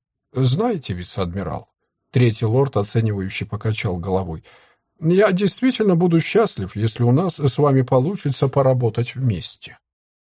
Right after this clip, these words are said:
«На самом деле, захват этого корабля дал нам очень ценную информацию о намерениях Акена Боша, а в отношении Шиван.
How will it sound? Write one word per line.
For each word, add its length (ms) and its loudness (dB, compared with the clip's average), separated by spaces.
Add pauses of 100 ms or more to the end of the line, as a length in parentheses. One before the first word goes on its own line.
(540)
«На 240 4
самом 360 2
деле, 460 -4
захват 580 0
этого 320 2
корабля 500 2
дал 220 4
нам 340 0
очень 520 -2
ценную 500 2
информацию 760 2
о 60 2
намерениях 680 0
Акена 400 0
Боша, 540 -2 (240)
а 100 2
в 80 -4
отношении 600 0
Шиван. 520 -6